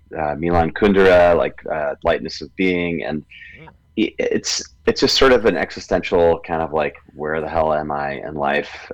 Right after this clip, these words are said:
Speaker 1: And, um, you know, that's basically, uh, kind of trying to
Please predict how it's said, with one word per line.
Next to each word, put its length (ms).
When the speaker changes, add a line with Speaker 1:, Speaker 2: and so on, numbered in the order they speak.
Speaker 1:
And, 320
um, 320
you 100
know, 260
that's 260
basically, 320
uh, 160
kind 220
of 80
trying 300
to 160